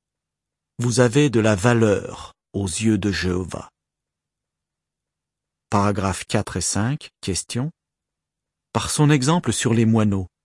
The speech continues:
comment Jésus a-t-il montré que nous avons de la valeur aux yeux de Jéhovah ? Premièrement, la Bible enseigne expressément que Dieu attache de la valeur à chacun de ses serviteurs. Jésus a dit, «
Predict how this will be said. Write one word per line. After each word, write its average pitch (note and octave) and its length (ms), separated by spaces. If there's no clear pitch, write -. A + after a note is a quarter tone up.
comment E3+ 240
Jésus C3+ 420
a-t-il A#2 280
montré A2 400
que B2+ 120
nous A#2 220
avons A#2 280
de G#2+ 100
la G#2 100
valeur G#2 640
aux G#2 200
yeux E2 280
de E2 140
Jéhovah ? D#2 540
Premièrement, G2 720
la G#2+ 160
Bible C3 320
enseigne A#2+ 440
expressément G#2+ 720
que A2 140
Dieu G2+ 280
attache G2+ 360
de G2 100
la F#2 140
valeur G2+ 480
à G2 160
chacun - 460
de F#2 100
ses F#2 180
serviteurs. E2 840
Jésus G2 420
a G2+ 60
dit, « A#2 260